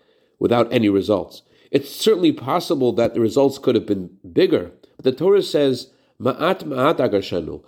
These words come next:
little by little I will divorce evil from your midst.'" The main thing is, even in regards to the positive results that you have, the evil inclination tries to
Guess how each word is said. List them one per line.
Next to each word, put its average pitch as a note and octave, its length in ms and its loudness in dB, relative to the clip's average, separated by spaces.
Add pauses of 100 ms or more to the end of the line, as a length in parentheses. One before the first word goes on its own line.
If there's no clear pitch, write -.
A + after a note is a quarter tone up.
(120)
little F#3+ 440 2
by D#3+ 160 2
little C#3+ 360 0
I B2 100 -2
will A#2 120 2
divorce A2+ 480 -2
evil G#2+ 440 -2
from G2 440 -2
your G2 140 -2
midst.'" F#2+ 420 -4 (540)
The A#2+ 80 -4
main F#3 240 2
thing B2 200 0
is, F2 280 -2 (560)
even A3 520 0
in D#3 100 0
regards D3+ 500 2 (120)
to C#3 500 2
the B2 540 0 (380)
positive F3 560 0
results C#3+ 440 2
that B2+ 120 2
you B2+ 200 2
have, A#2 540 -2 (260)
the C#3+ 140 2
evil F#3 200 2
inclination D3+ 640 0
tries C#3 500 0
to B2 440 0